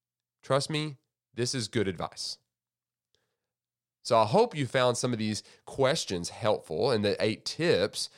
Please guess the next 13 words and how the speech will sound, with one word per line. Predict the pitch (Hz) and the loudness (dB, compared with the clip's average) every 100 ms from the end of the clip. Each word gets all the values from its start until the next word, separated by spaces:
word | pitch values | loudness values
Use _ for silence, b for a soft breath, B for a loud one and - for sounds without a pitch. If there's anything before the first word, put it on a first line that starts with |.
| B B | B B
Um, | - 104 95 - b | -2 0 -2 -4 b
this | 160 185 | -6 -6
is | 127 | -2
all | 117 139 139 | 4 4 4
to | |
help | 113 135 123 | 0 -2 -2
get | 123 - | -6 -4
you | 101 | -8
thinking, | - 110 139 180 214 214 _ _ | -4 0 0 -2 -6 -6 _ _
processing | - 139 160 - 151 139 139 | 0 2 2 2 -2 -2 -4
the, | 113 - _ | -4 -6 _
you | 104 | -6
know, | 92 87 | -2 -2